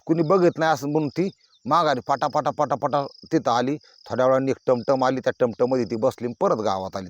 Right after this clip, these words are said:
आपल्या लुई या गावात. आता ही एवढं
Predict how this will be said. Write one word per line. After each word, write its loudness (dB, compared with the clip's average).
आपल्या -14
लुई 4
या 4
गावात. -6
आता 4
ही 0
एवढं 6